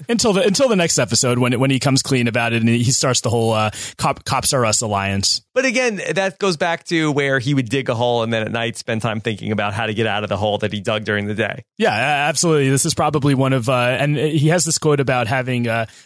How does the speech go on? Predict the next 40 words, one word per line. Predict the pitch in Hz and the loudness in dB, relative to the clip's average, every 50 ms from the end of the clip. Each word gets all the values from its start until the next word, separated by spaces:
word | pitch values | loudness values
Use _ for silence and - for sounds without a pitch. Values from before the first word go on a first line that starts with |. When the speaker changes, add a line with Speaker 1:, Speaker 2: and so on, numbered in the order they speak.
| _ _ | _ _
Speaker 1:
o-, | - 160 147 - - | -4 -4 -4 0 0
overnight | 170 156 147 165 156 151 156 - | 0 2 4 2 2 2 0 -2
conversations | - 143 139 143 131 127 - 143 139 131 - - 135 117 101 | -2 -2 -2 0 0 0 0 2 0 0 0 0 0 0 -2
with | 123 - | -4 -4
the | - 113 | -2 0
moon | 117 127 127 120 113 110 113 | 2 2 4 4 4 4 2
at | 110 110 | 0 0
the | - 120 | -2 -2
reunion. | 110 110 110 117 117 113 113 107 107 110 | -2 0 0 0 0 0 0 -2 -2 -2
And | 113 117 | -2 -2
I | 117 | -2
think | - 165 131 | 0 0 0
this | 156 143 - | 0 0 0
is | 151 113 | -2 -2
one | 135 139 131 | -2 -2 -2
of | 123 113 | 0 -2
them | 113 110 | -2 -2
where | 110 110 | -2 -2
he | 110 120 | -2 0
says | 113 - - 117 117 | -2 -2 -2 -2 -2
he | 120 123 120 | 0 0 0
talks | 113 - 160 165 - - | 0 0 -2 -2 0 -2
to | 156 | -2
the | 143 | 0
moon | 139 139 139 143 139 135 | 2 2 2 2 2 2
and | 131 127 | 2 2
the | 127 131 | 2 2
mo-, | 139 143 | 0 0
the | 127 135 139 | 0 0 0
moon | 143 156 160 151 | 2 2 2 2
tells | 147 156 139 120 120 - | 2 2 0 0 0 0
him | 123 113 113 107 - - - - _ | 0 0 -2 -2 -4 -10 -20 -20 _
that | - 131 113 | -4 -4 -2
you | 98 120 127 | 0 0 2
should, | 113 - 135 123 113 | 2 2 0 0 0
uh, | 117 110 107 107 110 | 0 0 0 0 0
you | 113 131 127 | -2 -2 -2
should | - - - | -2 -2 -2
tell, | 135 123 110 _ - | -4 -4 -4 _ -6
uh, | - 120 110 104 | -4 -2 0 0